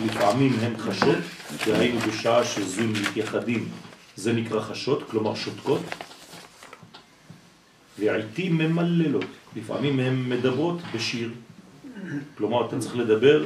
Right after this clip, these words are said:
בשיר. רוצה לומר שמנגנים בשיר בשעת עליית זון למעלה.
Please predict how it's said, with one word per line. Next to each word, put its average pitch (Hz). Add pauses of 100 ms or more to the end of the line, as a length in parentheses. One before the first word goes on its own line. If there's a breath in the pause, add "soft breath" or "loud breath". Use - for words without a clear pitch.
(120)
בשיר. 110 (960)
רוצה 143
לומר 127
שמנגנים 117
בשיר 127
בשעת 127
עליית 113
זון 127
למעלה. 101